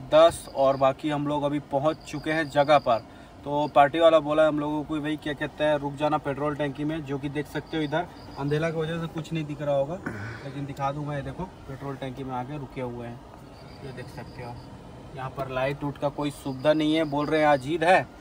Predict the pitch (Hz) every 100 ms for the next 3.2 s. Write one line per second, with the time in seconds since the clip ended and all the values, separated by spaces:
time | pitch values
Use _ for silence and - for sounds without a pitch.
0 | - - - 139 - 156 147 151 - 151
1 | 151 151 143 151 147 147 147 151 143 139
2 | 139 139 139 139 139 143 139 139 139 151
3 | 147 143